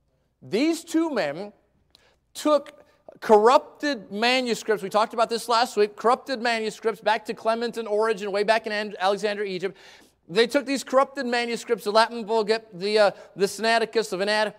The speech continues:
v-, the v-, Vaticanus, and they took these and they, they, uh, translated those into Greek instead of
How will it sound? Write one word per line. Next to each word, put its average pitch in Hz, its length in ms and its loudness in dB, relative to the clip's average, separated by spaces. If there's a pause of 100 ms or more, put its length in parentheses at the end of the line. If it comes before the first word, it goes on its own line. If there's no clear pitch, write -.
v-, 156 260 -14
the 175 240 0
v-, 151 380 -16 (240)
Vaticanus, 196 720 2 (180)
and 220 180 2
they 208 140 4
took 311 220 -2
these 294 180 -2 (580)
and 226 300 -2
they, 269 280 4 (300)
they, 247 340 6
uh, 208 280 6 (280)
translated 262 760 -2 (120)
those 233 600 6 (380)
into 190 240 -8
Greek 175 360 -4 (560)
instead 220 460 2
of 247 240 4